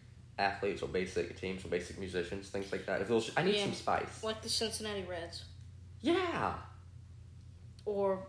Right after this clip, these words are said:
Speaker 2: the Marlins. They just suck, but
Speaker 1: The Marlins, yeah. No, Derek Jeter owns them.
Speaker 2: Yep. Bad
Speaker 1: No-,
Speaker 2: choice.
Speaker 1: notice, like, the good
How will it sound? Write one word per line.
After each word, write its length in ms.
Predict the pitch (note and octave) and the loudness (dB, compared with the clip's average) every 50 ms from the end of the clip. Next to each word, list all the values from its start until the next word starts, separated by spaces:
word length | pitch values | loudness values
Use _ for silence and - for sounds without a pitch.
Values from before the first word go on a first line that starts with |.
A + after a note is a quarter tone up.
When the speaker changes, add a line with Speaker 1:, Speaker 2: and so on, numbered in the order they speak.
| - G#3 | -8 -6
Speaker 2:
the 60 | F#3 | -6
Marlins. 580 | F#3 F3+ F3+ F3+ F3+ F3+ F3+ F3 F3+ - - - - - - - | -4 -4 -4 -4 -4 -6 -8 -8 -10 -10 -10 -10 -12 -8 -2 0
They 100 | B3+ C#4+ | 2 2
just 280 | - F#3+ F3+ - - - | 2 0 -2 0 -2 -2
suck, 320 | G3+ E3+ - - - - - - | -2 -4 -4 -6 -10 -12 -12 -8
but 200 | - F#3 F3 - - - - - - - | -6 -4 -4 -6 -8 -12 -14 -16 -8 -2
Speaker 1:
The 80 | - D3+ | 0 2
Marlins, 540 | D#3 D3+ D#3+ F3+ G3 F#3+ F#3 F#3 F#3 - - - | 4 4 4 6 6 4 4 2 0 -2 -4 -2
yeah. 180 | B2+ C3 A#2+ A2 - - - | 2 2 2 2 2 0 0
No, 100 | F3+ G3 | 0 0
Derek 240 | F#3+ - D#3 C3 - | 2 2 0 0 0
Jeter 220 | - C3 C3 C3 | -2 -4 -2 -2
owns 300 | A#2 G#2+ A2 A2 A2+ - | -2 -2 -2 -4 -4 -4
them. 120 | - - - - - - - - - - - - - - - - - - - - - - - - - - - - - - - - - - - - - - - - - - - | -6 -8 -8 -10 -16 -20 -18 -18 -18 -18 -18 -20 -20 -18 -18 -18 -20 -20 -20 -20 -20 -20 -20 -20 -20 -20 -20 -20 -20 -20 -20 -20 -20 -20 -20 -18 -18 -18 -18 -18 0 6 8
Speaker 2:
Yep. 480 | C5+ C5+ - - - - - G#3 G#3+ G3 - - - - - - - - - - - - - - - - | 8 8 8 4 -4 -10 -8 -8 -8 -8 -10 -14 -18 -18 -18 -20 -18 -18 -18 -18 -18 -18 -18 -12 -6 0
Bad 100 | G#3+ G3+ | 2 4
Speaker 1:
No-, 120 | D3+ E3 - | 6 4 4
Speaker 2:
choice. 360 | - G3+ F3 E3 - - - | 2 0 -2 -2 -4 -2 2
Speaker 1:
notice, 380 | C#3+ F3+ A3 A3 - - - | 4 6 6 4 2 0 4
like, 280 | - B2+ A2 G#2 - - - | 6 6 6 4 2 2 2
the 80 | G2+ | 2
good 400 | G2 F#2 F#2 G2+ G#2 G#2+ A2 G#2+ | 2 2 2 4 6 6 6 4